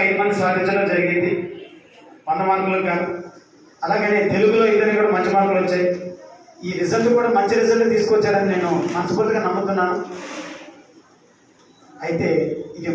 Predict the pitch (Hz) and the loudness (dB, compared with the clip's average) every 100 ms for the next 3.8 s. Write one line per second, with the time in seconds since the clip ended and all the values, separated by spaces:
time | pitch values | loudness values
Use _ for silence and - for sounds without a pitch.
0 | - - 214 220 233 240 233 - - - | -2 0 0 0 2 2 0 -4 -12 -12
1 | - 170 - 240 240 240 190 196 196 185 | -2 0 2 2 2 2 2 2 0 -2
2 | 156 - - - - - - - - - | -2 -4 -6 -12 -16 -20 -20 -20 -20 -20
3 | - - 175 143 - - 120 - | -20 -6 -2 0 0 -2 -4 -6